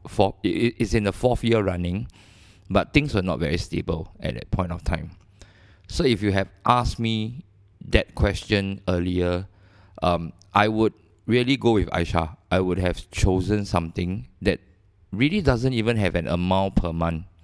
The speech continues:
coming into, uh, my pocket. And further after that,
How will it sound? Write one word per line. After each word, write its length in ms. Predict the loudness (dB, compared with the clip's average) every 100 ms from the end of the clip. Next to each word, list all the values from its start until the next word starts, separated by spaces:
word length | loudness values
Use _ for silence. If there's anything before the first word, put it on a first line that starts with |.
| _ -6
coming 320 | -2 -2 0
into, 580 | -2 -4 -4 -4 -4 -8 -14 -20 _ _ _ -8
uh, 200 | -4 -2
my 160 | 2
pocket. 400 | 2 2 0 -6 -8 _ _ _ _ _ _ _ _ _ _ _ _ _ _ _ _ -4
And 300 | -2 -2 -4
further 440 | -4 0 2 2 2
after 340 | 2 2 2 2
that, 200 | 0